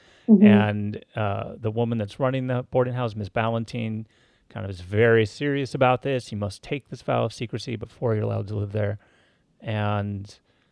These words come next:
Speaker 2: um, I, you know, I was kind of struck by that. And I just wanted to find out from you maybe what you thought the reason was. You know, why is it that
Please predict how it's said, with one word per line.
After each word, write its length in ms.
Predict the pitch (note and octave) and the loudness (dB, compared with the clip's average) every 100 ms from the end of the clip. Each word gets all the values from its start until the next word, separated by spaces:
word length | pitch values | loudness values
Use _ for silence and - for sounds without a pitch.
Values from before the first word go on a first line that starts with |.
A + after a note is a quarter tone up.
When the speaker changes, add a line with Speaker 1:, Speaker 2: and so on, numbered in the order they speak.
| _ _ _ _ _ _ _ | _ _ _ _ _ _ _
Speaker 2:
um, 300 | G#2+ G#2+ - - | -10 -10 -10 -6
I, 40 | |
you 40 | C#3+ | -4
know, 80 | |
I 60 | F3+ | -4
was 120 | A2+ | -4
kind 160 | - D#3 | -6 -8
of 60 | |
struck 300 | - - A#3 | -8 -4 -2
by 120 | - G#2 | 0 0
that. 220 | F#2 G2 | 0 -4
And 80 | A2+ | -6
I 60 | |
just 220 | A2+ B2+ | -6 -6
wanted 200 | C3 B2 A2+ | -4 -4 -6
to 40 | |
find 280 | - A#2+ A2+ | -6 -4 0
out 320 | A2 G#2+ A3+ _ _ _ _ _ _ _ | 0 0 -4 _ _ _ _ _ _ _
from 200 | - A#2+ | -12 -10
you 140 | C#3 D3 | -8 -4
maybe 280 | A#2 G#2+ | -4 -2
what 200 | G#2 A2+ | -2 -4
you 100 | A2+ | -4
thought 360 | A#2+ - G#2+ G#2+ _ _ _ _ _ | -6 -4 -4 -4 _ _ _ _ _
the 100 | A2+ | -6
reason 300 | D#3+ F#3 A2+ | -6 -8 -10
was. 220 | - - | -12 -8
You 60 | |
know, 100 | A#2 | -6
why 240 | A2 B2+ C#3 | 0 0 0
is 140 | D#3+ | -2
it 100 | B2 | -6
that 200 | - G#2+ | -6 -6